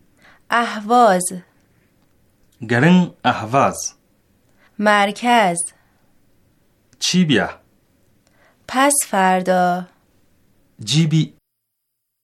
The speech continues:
Speaker 1: ما می رویم.
Speaker 2: مو زمو تفی.
Speaker 1: زمان.
Speaker 2: لوکچی.
Speaker 1: خوب.
Speaker 2: میکاو.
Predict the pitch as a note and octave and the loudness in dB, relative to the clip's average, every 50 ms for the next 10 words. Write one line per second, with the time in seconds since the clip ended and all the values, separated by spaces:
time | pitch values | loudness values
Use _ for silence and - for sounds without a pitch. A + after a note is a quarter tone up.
0 | _ _ _ G#3 G#3 G#3+ A3 A3 A3 A3+ A#3 B3 C4 - _ _ _ - A#3 B3+ | _ _ _ -4 0 2 4 4 6 4 4 2 -2 -6 _ _ _ -2 0 2
1 | C#4 D4 D4 A#3+ G3+ F#3 F#3+ F#3+ F3+ F#3+ G3 F#3 F#3 F#3 F3+ F#3 F#3 F#3 - _ | 2 4 4 4 4 4 4 2 0 -2 -2 -2 -2 -4 -4 -4 -6 -8 -12 _
2 | _ _ _ _ _ _ _ _ _ _ _ _ _ _ _ _ _ _ _ _ | _ _ _ _ _ _ _ _ _ _ _ _ _ _ _ _ _ _ _ _
3 | _ - B2 C#3+ F3+ F#3+ G3 F#3+ F#3+ F#3+ E3+ F3 G#3 A#3+ B3 G3 - - G#2 - | _ -2 2 4 6 6 8 6 6 4 2 2 4 4 4 4 2 -2 -8 -14
4 | - G2 F2+ - _ _ _ _ _ _ _ _ _ _ _ _ _ _ _ _ | -14 -16 -16 -16 _ _ _ _ _ _ _ _ _ _ _ _ _ _ _ _
5 | _ _ _ _ F#3+ F3+ F3+ A3+ G#3+ G#3+ G#3+ G#3+ A#3 A#3+ A#3 G#3 F#3 F3 F3 F3+ | _ _ _ _ -8 -2 0 2 4 4 2 2 2 2 2 2 0 -2 -6 -8
6 | - _ _ _ _ _ _ _ _ _ _ _ _ _ _ _ _ _ _ _ | -12 _ _ _ _ _ _ _ _ _ _ _ _ _ _ _ _ _ _ _
7 | _ _ _ _ _ _ _ _ - A#2 C#3+ F#3+ G#3 G3+ - - - - G2+ F#2 | _ _ _ _ _ _ _ _ -4 0 2 2 2 0 -2 -4 -4 -6 -6 -8
8 | F2 - - _ _ _ _ _ _ _ _ _ _ _ _ _ _ _ _ _ | -10 -14 -20 _ _ _ _ _ _ _ _ _ _ _ _ _ _ _ _ _
9 | _ - - - - D4 D4 C#4 A#3 F#3 F3 - E3+ F3 F3 - _ _ _ _ | _ -20 -10 -4 -2 0 0 0 0 -2 -4 -4 -6 -6 -8 -12 _ _ _ _
10 | _ _ _ _ _ _ _ _ _ _ _ _ _ _ _ _ _ _ - A#2 | _ _ _ _ _ _ _ _ _ _ _ _ _ _ _ _ _ _ -8 -6
11 | A2 G#2+ - - - G3 A#3 B3 G3+ G#2+ F2+ - | -6 -6 -8 -6 -2 0 2 2 2 2 -2 -6